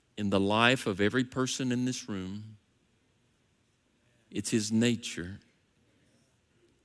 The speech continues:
He's always doing something new every day.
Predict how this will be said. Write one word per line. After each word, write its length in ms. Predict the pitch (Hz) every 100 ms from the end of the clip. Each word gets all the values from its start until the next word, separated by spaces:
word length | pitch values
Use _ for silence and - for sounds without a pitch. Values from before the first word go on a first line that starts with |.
| _ _ _
He's 200 | 123 113
always 440 | 113 123 139 127
doing 340 | 123 127 117
something 560 | 110 - 117 110 113 113
new 480 | 117 98 95 92 - _ _ _ _ _ _ _ _ _ _ -
every 280 | 92 98
day. 400 | 95 95 78 85